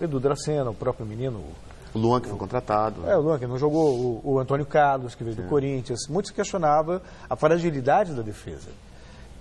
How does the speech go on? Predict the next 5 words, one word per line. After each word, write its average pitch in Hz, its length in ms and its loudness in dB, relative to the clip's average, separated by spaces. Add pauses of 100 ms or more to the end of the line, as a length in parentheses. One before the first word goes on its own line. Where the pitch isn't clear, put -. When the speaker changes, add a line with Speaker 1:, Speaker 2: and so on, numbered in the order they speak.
Speaker 1:
De 135 400 4
repente, 190 840 0 (1300)
muda 165 380 4
o - 20 0
treinador. 139 640 0